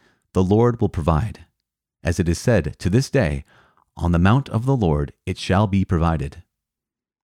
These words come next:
And the angel of the Lord called to Abraham a second time from heaven and said, "By myself I have sworn, says the Lord, because you have done this, and have not withheld your son, your only begotten son, I will indeed bless you,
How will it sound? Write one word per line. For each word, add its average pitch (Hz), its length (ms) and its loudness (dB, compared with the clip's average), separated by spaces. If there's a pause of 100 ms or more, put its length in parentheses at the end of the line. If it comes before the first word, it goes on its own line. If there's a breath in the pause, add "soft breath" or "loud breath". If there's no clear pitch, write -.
(100)
And 98 140 2
the 90 140 4
angel 101 240 4
of 87 80 0
the 90 100 0
Lord 80 340 2
called - 300 0
to - 80 0
Abraham 78 320 0
a 82 80 0
second 131 320 -2
time 87 220 0
from 78 140 -2
heaven 80 220 0
and 78 140 -4
said, 80 260 0 (600 soft breath)
"By 76 140 -2
myself 80 480 0
I 87 100 0
have 82 160 0
sworn, 73 420 -4
says 76 260 -4
the 80 120 -4
Lord, 76 320 -4 (540)
because 92 260 0
you 104 80 4
have 92 140 2
done 104 180 4
this, - 320 -6 (380)
and 101 60 0
have 87 100 0
not 107 200 4
withheld 110 400 2
your 113 120 0
son, 78 320 0
your 85 200 0
only 95 280 4
begotten 87 520 0
son, 71 380 -2 (340 loud breath)
I 92 120 0
will 98 180 4
indeed 92 480 0
bless 98 340 -2
you, 71 320 -6